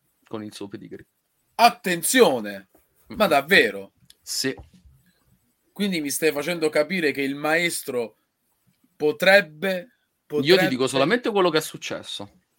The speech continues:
Speaker 2: Eh, eh, se mi dici quello che è successo, io inizio a pensare, a farmi pippe mentali in merito al possibile ritorno del maestro sul ring.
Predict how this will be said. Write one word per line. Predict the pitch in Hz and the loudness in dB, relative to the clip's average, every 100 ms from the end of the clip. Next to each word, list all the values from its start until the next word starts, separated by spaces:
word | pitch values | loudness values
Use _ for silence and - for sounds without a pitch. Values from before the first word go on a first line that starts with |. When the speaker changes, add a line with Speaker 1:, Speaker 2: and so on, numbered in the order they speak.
| _ _ | _ _
Speaker 2:
Eh, | - - | -18 -8
eh, | - - 220 | -6 -4 -4
se | 202 202 | -4 -4
mi | 220 | -6
dici | 226 220 | -4 0
quello | 226 | 2
che | 233 | 2
è | |
successo, | 220 208 269 - | 0 -4 -6 -4
io | 180 | -6
inizio | 170 160 - 170 | -6 -8 -4 -2
a | 165 _ | -2 _
pensare, | 185 180 170 - 226 175 135 | -6 -6 -4 2 4 4 2
a | |
farmi | - 143 151 | -4 -6 -8
pippe | - 226 190 180 160 | -8 -8 -6 -8 -6
mentali | 156 151 135 185 151 127 | -6 -8 -4 0 0 -2
in | 127 | -8
merito | 143 139 139 | -8 -6 -8
al | 123 | -10
possibile | 139 - 170 160 | -14 -14 -10 -8
ritorno | 143 147 160 | -8 -8 -8
del | 139 135 | -8 -8
maestro | 147 151 160 127 | -6 -6 -6 -10
sul | 123 123 | -12 -14
ring. | 143 123 98 - | -12 -12 -14 -20